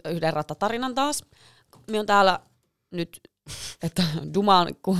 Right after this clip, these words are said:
ilmeisesti muita naisia ja jääkiekkoilijoita ja itseäni ja sua ja ties ketä.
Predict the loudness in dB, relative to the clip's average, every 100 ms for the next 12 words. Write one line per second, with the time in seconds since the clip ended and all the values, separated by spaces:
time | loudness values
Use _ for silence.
0 | 2 2 2 2 0 -2 -2 0 2 2
1 | 2 2 2 4 2 0 -6 -12 0 4
2 | 4 4 2 2 4 4 6 4 4 4
3 | 4 2 -2 -4 0 4 4 4 2 2
4 | -2 -4 2 4 4 4 0 -6 -10 -8
5 | -4 0 4 2